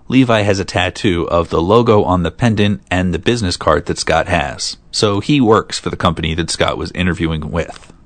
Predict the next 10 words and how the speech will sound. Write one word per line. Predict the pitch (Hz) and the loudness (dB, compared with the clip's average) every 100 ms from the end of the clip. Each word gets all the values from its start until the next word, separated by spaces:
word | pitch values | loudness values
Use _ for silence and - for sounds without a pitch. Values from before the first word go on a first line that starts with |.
| - - - - - - - - - | -20 -20 -20 -20 -20 -20 -20 -20 -4
And | 95 98 | 0 0
a | 90 | 0
pretty | - 143 151 | 0 2 4
lady | 135 143 147 143 | 4 4 2 2
named | 135 143 - | 2 2 2
Catherine | 120 101 - 85 78 78 | 2 0 0 -2 -2 -2
comes | - 95 | 0 2
up | 101 107 | 2 0
to | 120 | 0
Sam, | - - 90 80 80 | 0 0 0 0 -2